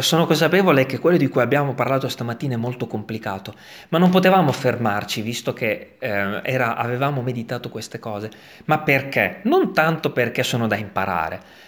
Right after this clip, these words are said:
ma perché c'è una vittoria da mettere in campo.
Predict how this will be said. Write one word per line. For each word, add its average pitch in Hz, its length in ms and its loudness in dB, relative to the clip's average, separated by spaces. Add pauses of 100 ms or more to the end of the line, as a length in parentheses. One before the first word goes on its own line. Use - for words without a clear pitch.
(100)
ma 247 120 0
perché 240 340 2
c'è 196 140 4
una 202 180 6
vittoria 113 920 2 (680)
da 160 160 2
mettere 190 300 4
in 147 120 -2
campo. 113 580 2